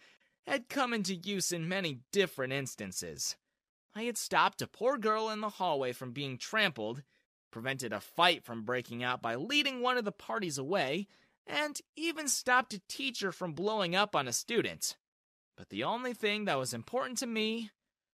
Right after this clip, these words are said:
was getting to the end of that week, after something life-changing had been planned. In October of sophomore year, Aura had asked me to walk her home. To many, this might have seemed casual,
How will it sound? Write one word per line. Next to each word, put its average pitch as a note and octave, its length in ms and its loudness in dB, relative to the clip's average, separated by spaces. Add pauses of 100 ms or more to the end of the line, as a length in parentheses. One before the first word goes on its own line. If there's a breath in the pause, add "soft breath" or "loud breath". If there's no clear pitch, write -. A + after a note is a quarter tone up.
(260)
was B3 160 -4
getting F3 400 2
to D3+ 100 -4
the C#3+ 260 -2
end D#3+ 320 0
of A#2 140 -4
that A#2+ 240 2
week, A2 480 -6 (520)
after G3 340 -2
something D3 480 -2
life-changing B2+ 720 0
had B2 160 -4
been G#2 160 -4
planned. B2+ 580 -4 (800)
In G#3 100 -6
October B3 640 -2
of F3 100 0
sophomore D3+ 540 0
year, A2 460 -4 (120)
Aura A#3 280 4
had F3 160 0
asked F3 260 0
me C3+ 100 -6
to B2+ 80 -4
walk D3 280 2
her A#2 100 -2
home. A#2 320 -6 (720)
To A#3+ 140 2
many, G3 540 4 (100)
this C4 320 -2
might C4 240 8
have G#3+ 120 2
seemed G#3 340 0
casual, D3+ 720 4